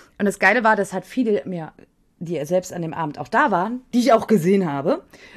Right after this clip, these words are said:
geschrieben haben, dass sie in dem gleichen Trouble waren, weil, also es, es konnten echt, viele haben sich schwer getan mit dem Thema.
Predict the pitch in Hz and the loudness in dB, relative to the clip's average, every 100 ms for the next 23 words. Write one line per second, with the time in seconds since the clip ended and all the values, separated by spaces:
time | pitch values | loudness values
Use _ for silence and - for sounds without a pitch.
0 | 226 _ 220 208 269 262 220 214 220 196 | -20 _ -2 0 0 0 0 -2 -2 -2
1 | 202 214 226 254 247 165 165 165 185 185 | -2 -2 -4 -2 -2 -2 -2 -2 -2 -2
2 | - 190 185 - - 190 208 - - 240 | -2 -2 -4 -6 -8 -4 -4 -6 -6 -6
3 | 190 - 196 - - - - 269 269 294 | -6 -8 -10 -12 -20 -20 -4 0 2 2
4 | 277 262 208 - 180 147 147 143 143 156 | 2 2 0 -6 -4 -4 -4 -6 -6 -8
5 | 165 - 214 294 | -8 -4 -2 -4